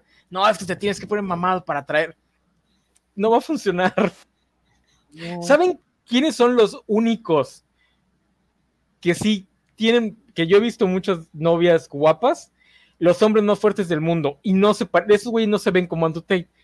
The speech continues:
Speaker 1: Esos güeyes se ven como un barril de, de cerveza con brazos.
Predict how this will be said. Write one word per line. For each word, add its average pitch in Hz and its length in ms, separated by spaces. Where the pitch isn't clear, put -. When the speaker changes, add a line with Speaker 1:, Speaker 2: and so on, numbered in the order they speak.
Speaker 1:
Esos 185 120
güeyes 214 160
se 247 80
ven 196 120
como 196 200
un 202 160
barril 180 580
de, 175 220
de 156 160
cerveza 165 680
con 160 180
brazos. 180 600